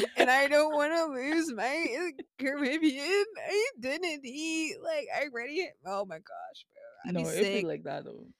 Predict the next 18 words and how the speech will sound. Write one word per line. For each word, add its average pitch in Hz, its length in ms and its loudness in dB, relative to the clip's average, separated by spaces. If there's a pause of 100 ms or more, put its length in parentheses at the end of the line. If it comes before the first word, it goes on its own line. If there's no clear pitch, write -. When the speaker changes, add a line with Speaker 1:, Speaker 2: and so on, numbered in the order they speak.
(400)
Speaker 1:
I'd 202 140 0
Speaker 2:
I - 20 2
Speaker 1:
be 220 100 2
Speaker 2:
understand. - 20 -2
Speaker 1:
sick. 165 600 -8 (640)
Speaker 2:
I 170 100 -8
understand 160 600 -10
that 151 240 -12
a 156 40 -10
lot, 151 300 -12
not - 140 -14
a 160 100 -12
lot. 156 240 -16 (460)
You 220 100 0
know, 277 180 4
and 240 180 0
it 220 120 -6
always, 262 460 -2